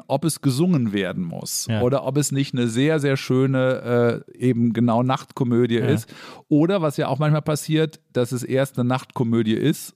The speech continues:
Speaker 1: und dann kommt eine Musical-Version davon,
Speaker 2: Ja.
Speaker 1: weil man sagt, „Ach doch, da muss jetzt, da muss Musik ran.“ Aber die Musik muss zwingend sein.
Speaker 2: Ja.
Speaker 1: Und das, äh, ist wirklich, weil es gibt so viele Stoffe, wo auch, äh, Musicals draus gemacht wurden,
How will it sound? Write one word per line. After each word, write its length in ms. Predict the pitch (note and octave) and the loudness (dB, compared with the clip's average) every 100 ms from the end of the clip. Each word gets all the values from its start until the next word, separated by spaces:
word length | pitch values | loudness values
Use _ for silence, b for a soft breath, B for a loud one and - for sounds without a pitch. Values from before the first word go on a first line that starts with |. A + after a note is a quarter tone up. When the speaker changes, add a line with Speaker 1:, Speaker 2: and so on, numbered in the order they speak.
| - | -4
Speaker 1:
und 280 | B2+ A#2 B2 | -2 -2 -2
dann 280 | A#2+ C#3+ - | 0 0 0
kommt 300 | C3+ C3+ A#2+ | -2 -2 -2
eine 100 | A#2+ | 0
Musical-Version 1040 | B2 B2+ B2 A2+ A2+ A2 A2 D#3 G3+ D#3+ | 2 0 0 0 0 0 0 2 4 2
davon, 580 | G#2+ - A2 G#2+ D3 F#3 B | 2 -2 -4 -2 0 -2 B
Speaker 2:
Ja. 180 | B2+ A2+ A#2+ | -6 -4 0
Speaker 1:
weil 160 | B2+ | 2
man 200 | C#3+ C#3 | 2 2
sagt, 300 | C3+ C3 - _ - | 0 -4 -8 _ -12
„Ach 140 | A#2+ - | -12 -2
doch, 280 | D3+ D3+ | -2 -2
da 200 | - A#2 | -4 -2
muss 280 | A#2+ C#3+ - | 0 0 -2
jetzt, 340 | C3+ B2+ - - _ | -4 -4 -8 -12 _
da 120 | A#2+ | 0
muss 260 | B2+ D#3 C#3+ | 2 2 0
Musik 340 | A2+ F#2 F#2+ G#2 | -4 -6 -6 -4
ran.“ 100 | A2 | -2
Aber 120 | B2 | 0
die 60 | |
Musik 320 | B2 B2+ F#3+ E3+ | 0 2 0 0
muss 240 | D3+ - | -2 -4
zwingend 520 | - D3 D#3 A2 E2+ | -6 -2 0 -2 -6
sein. 420 | - D#2 D2 E3 - | -8 -8 -8 -10 -6
Speaker 2:
Ja. 240 | A2 G#2 - _ | -6 -6 -8 _
Speaker 1:
Und 240 | A2+ A2+ | -2 0
das, 280 | B2+ C3 - | 0 -2 -8
äh, 360 | - B2 A#2+ - | -2 0 0 0
ist 200 | A#2+ - | -6 -2
wirklich, 320 | D#3+ - A#2 | -4 -2 -2
weil 160 | A#2+ A#2+ | 0 0
es 160 | A#2+ | -2
gibt 160 | - C#3 | -6 -2
so 100 | C#3 | -4
viele 460 | - C#3 C3+ - - | 0 0 0 -2 -10
Stoffe, 500 | - - C3+ - B2 | -14 -4 -4 -2 -4
wo 140 | A#2 A#2 | -2 -2
auch, 280 | A2+ - | -4 -6
äh, 140 | - G#2+ | -6 0
Musicals 360 | A2 A2 G#2+ | 2 0 -2
draus 200 | A2 G#2 | -4 -6
gemacht 380 | - G#2+ D3 - | -4 -4 -6 -6
wurden, 400 | G2 F#2+ F#2 B2 | -2 -2 0 -2